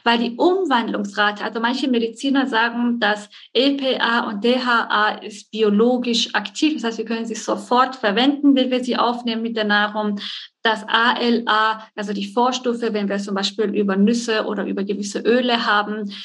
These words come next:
muss erstmal umgewandelt werden. Und diese Umwandlungsrate ist halt nicht so effektiv.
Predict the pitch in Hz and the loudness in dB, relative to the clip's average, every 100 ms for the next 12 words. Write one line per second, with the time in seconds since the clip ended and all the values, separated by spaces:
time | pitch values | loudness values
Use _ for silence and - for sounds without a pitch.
0 | - - 240 240 233 233 233 233 240 226 | -8 2 2 2 0 0 2 2 4 4
1 | 208 196 180 180 180 180 185 190 208 202 | 2 0 -2 -4 -6 -4 -4 -4 -4 -2
2 | 262 302 247 311 311 240 208 214 - - | 2 0 2 2 4 2 0 -4 -6 -2
3 | 190 202 - - - 233 233 240 240 - | -2 -2 -6 -6 -6 -4 2 2 2 -2
4 | 240 233 - 220 196 - 254 214 101 | 0 0 -2 -4 -4 -4 0 0 0